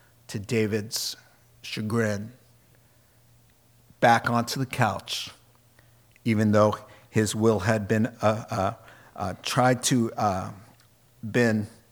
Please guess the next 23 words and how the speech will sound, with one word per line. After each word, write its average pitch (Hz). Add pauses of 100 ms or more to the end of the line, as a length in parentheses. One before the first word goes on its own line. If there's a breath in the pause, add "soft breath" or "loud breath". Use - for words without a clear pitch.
dissolved, 98 (160)
but 104
it 107
did 104
not, 98
because 104
a 113
good 110
man 113 (360 loud breath)
is 101
a 107
good 98
man. 98
It 120
wasn't 165
all 135
a 139
show, 151
David. 113 (500 soft breath)
He 127
really 139
is 135 (500 soft breath)
good. 110